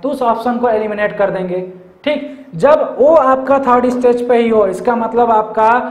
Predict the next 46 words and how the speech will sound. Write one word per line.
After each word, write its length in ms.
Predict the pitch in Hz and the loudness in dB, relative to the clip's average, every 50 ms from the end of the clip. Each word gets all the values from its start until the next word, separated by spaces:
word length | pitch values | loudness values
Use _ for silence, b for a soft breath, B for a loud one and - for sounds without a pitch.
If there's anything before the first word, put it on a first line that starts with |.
| B B B B B B | B B B B B B
last 340 | 180 208 233 262 254 - 262 | 2 2 2 2 2 0 -2
में 140 | 247 254 240 | 0 0 0
हो, 180 | 226 226 240 240 | 2 0 0 -2
तभी 340 | 240 - 233 202 214 262 262 | -2 -2 -4 -2 0 0 0
एल 200 | 240 214 226 233 | 2 0 0 -2
से 160 | 233 - 233 | -2 -2 -2
हम 200 | 220 208 220 226 | 0 0 0 -2
ओ 140 | 240 190 208 208 | -2 -2 -2 0
का 120 | 214 208 | 0 0
relation 400 | 196 196 190 190 180 196 226 220 | -2 -2 -2 -4 -4 -4 -6 -8
निकाल 300 | 202 190 185 190 185 185 | -6 -4 -2 -2 -2 -2
सकते 300 | 180 185 175 - - 180 | -2 -4 -6 -8 -6 -6
हैं। 320 | 175 170 170 170 170 B B B B B B - | -6 -6 -6 -8 -10 B B B B B B -8
तो 60 | 208 | -6
पहला 340 | 175 - 233 233 254 285 311 302 294 | -2 0 2 2 4 4 4 4 4
option 320 | 277 269 269 - 277 277 | 4 2 0 -2 -4 -2
eliminate 400 | 269 262 262 247 254 269 269 269 262 | -2 -2 -2 -2 -2 -2 -2 0 0
कैसे 240 | 262 240 240 277 269 | -2 0 0 0 0
करेंगे? 440 | 269 262 262 254 247 240 240 240 247 247 247 B B B B | 2 2 0 0 0 0 0 0 0 -2 -6 B B B B
पहले 280 | - 240 233 240 269 277 | 0 0 2 2 2 0
तो 120 | 294 277 | 0 -2
साइन 260 | - - 240 247 254 | -2 -2 -2 -2 -2
से 120 | 247 254 262 | -2 -2 -2
करेंगे, 320 | 262 254 247 247 247 247 247 | -2 -2 -2 -2 -2 -2 0
बोला 260 | 220 247 247 254 254 - | 0 0 0 0 -2 -2
एल 180 | - 220 254 254 | 0 0 0 0
दादा 260 | 240 247 233 233 254 262 | 2 2 2 2 2 2
है 220 | 247 254 254 233 | 2 0 0 0
ओ 140 | 226 233 247 | -2 -2 -2
का, 200 | 240 240 233 240 | 0 2 2 2
तो 100 | 233 247 196 | 0 0 0
एल 160 | 214 233 240 | -2 0 0
का 120 | 240 254 240 | 0 0 0
gender 320 | 226 240 240 247 247 240 | 0 0 0 0 -2 -2
clear 260 | 247 240 240 247 254 | -2 -2 0 0 2
हो 100 | 240 240 233 | 2 2 2
गया 140 | 240 247 | 2 0
कि 140 | 240 240 247 - | -2 -2 -6 -6
एल 140 | 196 214 226 | -4 -4 -4
plus 300 | 226 226 226 226 220 220 | -4 -4 -2 -2 -2 -2
पे 160 | - - 202 | -2 -2 0
होगा, 280 | 175 160 147 139 139 - - - - - - - - B B B B B B B B B | 0 0 -2 -4 -8 -10 -12 -16 -20 -20 -20 -20 -20 B B B B B B B B B
एल 140 | - 277 302 277 | -2 0 0 0
male 240 | 262 269 277 285 | 0 0 -2 -2
candidate 520 | 277 269 262 247 233 240 233 220 208 202 - | -2 -2 -4 -2 -2 -2 0 0 0 0 0
होगा। 300 | 190 165 151 147 135 | -2 -2 -2 -2 -6